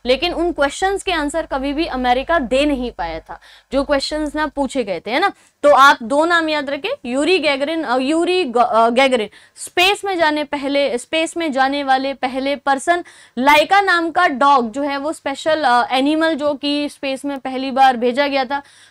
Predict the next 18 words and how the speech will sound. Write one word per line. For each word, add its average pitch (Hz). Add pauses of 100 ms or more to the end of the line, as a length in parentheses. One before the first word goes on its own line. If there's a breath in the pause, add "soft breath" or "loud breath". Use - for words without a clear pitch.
(100)
भारत 311
की 392
तरफ 349
से 359
राकेश 311
शर्मा 311
जी 202
पहली 285
बार, 269
अ, 226
यूनिवर्स 269
में 262
गए 247
थे 269
भारत 240
की 254
तरफ 214
से, 330